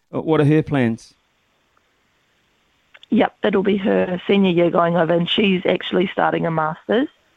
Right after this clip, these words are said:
Speaker 2: um, as it's her sixth year going over. And then after that, she's probably looking to play professionally,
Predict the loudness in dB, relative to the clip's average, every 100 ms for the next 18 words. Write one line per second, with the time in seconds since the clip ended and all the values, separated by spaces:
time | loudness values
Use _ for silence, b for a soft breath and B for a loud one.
0 | _ _ -2 0 2 2 0 -4 -16 b
1 | b b b _ _ -2 0 -2 -2 -2
2 | 0 0 -4 -6 -12 -4 -4 -4 -2 0
3 | 2 0 0 2 2 2 0 -2 _ _
4 | -2 0 2 2 0 -2 -2 -2 -2 -6
5 | -2 -2 -2 0 -2 -2 -4 -4 -2 0
6 | 0 -2 -4 -4 -2 0 2 2 2 0